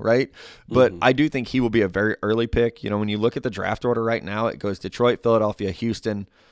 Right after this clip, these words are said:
Speaker 1: the New York Jets, the Jacksonville Jaguars. He will not get past those five teams.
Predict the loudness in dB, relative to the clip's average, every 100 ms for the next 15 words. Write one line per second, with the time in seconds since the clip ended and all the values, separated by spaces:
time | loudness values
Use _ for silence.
0 | _ -2 -2 0 0 0 -2 -6 -6 -4
1 | -6 -6 -8 -8 -10 -4 0 2 4 2
2 | 0 -4 -4 -4 -6 -4 -6 -8 -12 -14
3 | -18